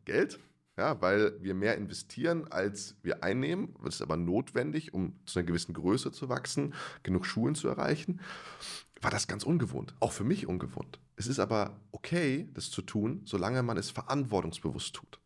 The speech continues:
Solange man sagt, „Okay, ich investiere in die Themen, die ich vorher getestet habe. Ich spreche meinen Businessplan mit meinen Investoren durch.“ Bis heute machen wir jedes Jahr eine Planungssession über drei Monate, erklären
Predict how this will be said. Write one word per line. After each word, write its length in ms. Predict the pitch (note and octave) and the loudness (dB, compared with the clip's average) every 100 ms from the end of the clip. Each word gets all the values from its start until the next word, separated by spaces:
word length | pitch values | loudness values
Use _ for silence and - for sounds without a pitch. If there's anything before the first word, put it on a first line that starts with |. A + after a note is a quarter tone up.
| - | -8
Solange 260 | - G2+ G#2+ | 2 4 4
man 120 | G2+ | 2
sagt, 240 | G#2+ G#2+ | 0 -4
„Okay, 160 | - C3 | -2 0
ich 140 | - | 0
investiere 560 | F#2 G2 - - C#3+ - | 0 0 -2 0 2 2
in 280 | - G2 G2+ - - | 0 -2 -2 -12 -6
die 80 | - | -6
Themen, 260 | - B2+ A#2 | 2 2 4
die 80 | G2+ | 0
ich 80 | |
vorher 220 | - A2+ A2+ | -4 -2 -2
getestet 640 | A#2+ - B2 - - - | -2 -2 0 0 -2 -4
habe. 220 | - - - | -10 -6 -2
Ich 240 | F2 - - - - | -2 -4 -10 -14 -12
spreche 500 | - - G2+ - B2 | -12 0 2 2 0
meinen 300 | G#2 G2+ G2 | 2 2 2
Businessplan 640 | A#2+ B2+ A#2 - - F#2 | 0 0 -4 -6 -6 -4
mit 100 | E2 | -2
meinen 220 | E2+ G2 G#2+ | 0 2 2
Investoren 640 | A2 - - C#3 B2 G2+ | 0 -2 -2 0 2 2
durch.“ 320 | - - - - | 0 -4 -8 0
Bis 280 | C#3 - | 0 2
heute 320 | - E3 - - - | 2 0 0 -16 -8
machen 200 | F2 F2+ | -6 -2
wir 80 | F#2 | 0
jedes 320 | A#2+ D#3 D3+ | 2 2 0
Jahr 300 | C3+ C#3 B2+ - - - | 0 0 0 -4 -10 -8
eine 80 | |
Planungssession 640 | - A2 C#3+ C#3+ - B2+ F#2 | -4 0 2 2 0 -2 -2
über 100 | E2+ | -4
drei 220 | G#2 C3+ | 0 0
Monate, 340 | C3+ C3+ C3 | 2 0 -2
erklären 480 | - - B2+ C#3+ C#3 | -8 -4 0 2 0